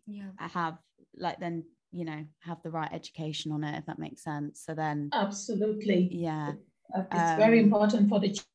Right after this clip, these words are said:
Speaker 3: children as well to learn about it. So even if they come from the area where that is practiced, because
Speaker 2: Mm.
Speaker 3: you would have educated them on the dangers of it, when
Speaker 2: Yeah.
Speaker 3: whoever comes to tell them,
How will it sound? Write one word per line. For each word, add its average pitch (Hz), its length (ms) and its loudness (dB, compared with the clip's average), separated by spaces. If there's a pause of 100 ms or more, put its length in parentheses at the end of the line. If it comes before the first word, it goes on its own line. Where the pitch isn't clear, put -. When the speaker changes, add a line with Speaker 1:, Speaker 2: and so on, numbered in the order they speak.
(160)
Speaker 3:
children 214 480 2
as 185 180 -2
well 208 340 0 (380)
to 220 160 6
learn 190 720 8
about 180 440 -2
it. - 240 -4 (380)
So - 220 4
even 302 320 10
if 311 220 10
they 269 140 4
come 240 300 4
from 220 280 4
the 202 240 2
area 240 520 8
where 220 220 6
that 214 180 4
is - 240 -2
practiced, 226 680 -2 (160)
because 269 560 4
Speaker 2:
Mm. 294 40 6
Speaker 3:
you 240 140 8
would 240 100 10
have 214 260 6
educated 277 680 4
them 208 220 6
on 226 160 6
the 202 80 6
dangers 262 600 6
of 185 160 4
it, 285 340 6 (500)
when 254 500 6
Speaker 2:
Yeah. 185 240 -8 (360)
Speaker 3:
whoever 262 480 4
comes 247 280 2
to - 180 -12
tell 285 280 0
them, 240 380 0